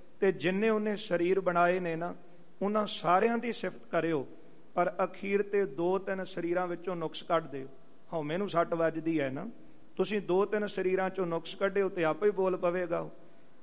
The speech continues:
ਉਸੇ ਤਰ੍ਹਾਂ ਦੂਤਾਂ ਨੇ ਕੀਤਾ। ਸ਼ੁਰੂ ਹੋਏ ਪਹਿਲੇ ਸਰੀਰ ਤੋਂ, ਕਹਿਣ ਲੱਗੇ, "ਵਾਹ ਬਣਾਉਣ ਵਾਲਿਆ, ਤੇਰੀ ਬੁੱਧੀ ਧਨ ਹੈ,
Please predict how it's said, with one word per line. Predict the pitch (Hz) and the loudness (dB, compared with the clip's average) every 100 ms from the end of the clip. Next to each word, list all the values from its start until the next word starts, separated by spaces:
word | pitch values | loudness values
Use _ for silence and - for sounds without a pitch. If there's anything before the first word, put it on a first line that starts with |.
| - - | -12 -2
ਉਸੇ | 185 190 202 | 0 2 0
ਤਰ੍ਹਾਂ | 202 190 | 2 0
ਦੂਤਾਂ | 165 170 175 175 | 0 0 4 2
ਨੇ | 180 | 2
ਕੀਤਾ। | 175 170 175 175 170 - - - - - - | 0 0 6 6 6 -4 -14 -16 -16 -16 -12
ਸ਼ੁਰੂ | - 202 226 | 2 4 6
ਹੋਏ | 208 175 | 6 4
ਪਹਿਲੇ | 180 180 190 196 | 2 -2 -2 -2
ਸਰੀਰ | 185 175 170 175 | -4 -2 0 -2
ਤੋਂ, | 180 180 | -2 -4
ਕਹਿਣ | 180 175 170 | 0 0 0
ਲੱਗੇ, | 165 170 | -2 0
"ਵਾਹ | 156 156 135 - - - - - - | 2 2 0 -8 -16 -16 -16 -14 -2
ਬਣਾਉਣ | 151 165 180 | 2 2 2
ਵਾਲਿਆ, | 170 156 151 165 170 175 - - - - - | 2 4 4 4 2 0 -12 -16 -16 -16 -2
ਤੇਰੀ | 180 180 175 | 2 4 4
ਬੁੱਧੀ | 147 170 196 | 2 0 0
ਧਨ | 190 190 156 185 | 0 2 2 2
ਹੈ, | 165 139 | -2 -4